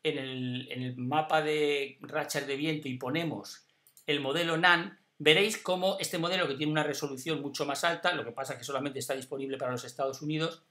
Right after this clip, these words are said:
nos indica que no tiene esa estructura, ni va a tener esa estructura típica, parece, de huracán,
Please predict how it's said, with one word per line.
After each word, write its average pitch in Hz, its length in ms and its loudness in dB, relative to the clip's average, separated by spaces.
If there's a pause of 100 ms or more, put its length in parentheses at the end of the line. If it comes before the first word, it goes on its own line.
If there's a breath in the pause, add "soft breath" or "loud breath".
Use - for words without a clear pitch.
(560)
nos 135 240 -2
indica 170 580 2 (340 loud breath)
que 147 140 4
no 190 160 4
tiene 202 220 0
esa 180 120 0
estructura, 170 680 2
ni 156 160 2
va 156 120 6
a 156 80 2
tener 156 220 0
esa 151 160 -4
estructura 151 580 -2
típica, 156 440 -4
parece, 151 360 0
de 143 120 -4
huracán, 165 520 0